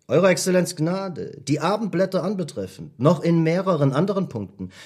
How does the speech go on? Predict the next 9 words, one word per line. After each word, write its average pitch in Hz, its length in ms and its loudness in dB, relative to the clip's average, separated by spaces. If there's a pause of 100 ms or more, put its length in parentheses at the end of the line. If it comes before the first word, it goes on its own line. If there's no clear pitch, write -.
(120)
in 156 140 2
einer 202 160 6
persönlichen, 170 720 0
untertänigen 160 800 2
Aufwartung 120 560 -4
in 135 100 0
Anspruch 147 360 -2
zu 101 120 -10
nehmen, 87 240 -10